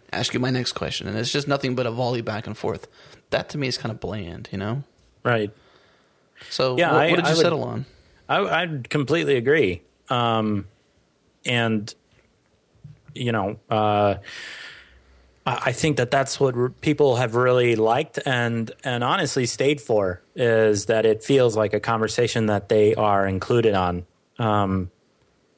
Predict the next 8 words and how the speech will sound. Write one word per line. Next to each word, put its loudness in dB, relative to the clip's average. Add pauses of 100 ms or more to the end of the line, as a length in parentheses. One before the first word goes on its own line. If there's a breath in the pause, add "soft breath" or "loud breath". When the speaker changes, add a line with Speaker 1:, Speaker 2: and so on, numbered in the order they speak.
(140)
Speaker 2:
and, 0
uh, 4 (100)
and 0
for 0
me, 2
I 2
think, -2
um, 2